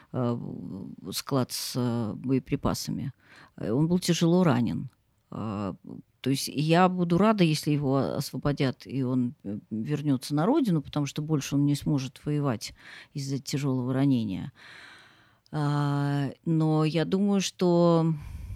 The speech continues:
просто у меня нет ощущения, что сидящие в Украине граждане России, что они посажены как бы ни за что. И у меня есть полное ощущение, что Олег Сенцов, Владимир Балух, Павел Гриб,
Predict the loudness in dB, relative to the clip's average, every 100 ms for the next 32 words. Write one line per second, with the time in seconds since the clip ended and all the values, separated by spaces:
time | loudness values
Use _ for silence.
0 | -12 -16 _ _ _ _ _ _ -14 -12
1 | -14 -4 4 4 6 6 6 6 6 8
2 | 8 8 4 0 0 4 6 8 6 4
3 | -2 0 4 6 6 4 2 2 2 -2
4 | -12 -4 2 4 6 4 4 4 4 2
5 | 2 4 2 0 2 4 4 0 -14 -18
6 | -4 2 4 4 4 2 4 4 4 4
7 | 2 0 -4 -2 0 2 2 2 0 0
8 | 0 -8 _ _ -20 _ 0 2 4 2
9 | 4 8 8 6 2 -4 -2 0 0 -4
10 | -6 -2 -2 -2 0 2 2 2 -4 -2
11 | -4 -6 -6 -4 0 4 4 2 0 -2
12 | -4 -8 0 4 4 2 0 -6 -8